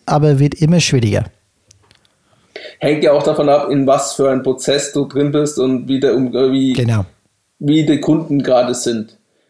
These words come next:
Speaker 2: Aber be-, auch bei B two B, muss man sagen, wird's nicht immer leichter.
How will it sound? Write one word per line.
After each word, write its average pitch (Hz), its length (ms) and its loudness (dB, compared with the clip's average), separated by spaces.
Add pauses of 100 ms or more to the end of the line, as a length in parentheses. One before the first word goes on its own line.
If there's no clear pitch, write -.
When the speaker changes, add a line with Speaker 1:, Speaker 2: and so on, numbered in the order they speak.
Speaker 2:
Aber 131 340 2
be-, 131 420 -2
auch 143 160 0
bei 135 140 0
B 151 180 -6
two 147 200 -4
B, 202 400 -2 (200)
muss 151 200 -4
man 160 120 -2
sagen, 165 500 2
wird's 160 240 -4
nicht 160 220 -6
immer 160 260 2
leichter. 117 540 -2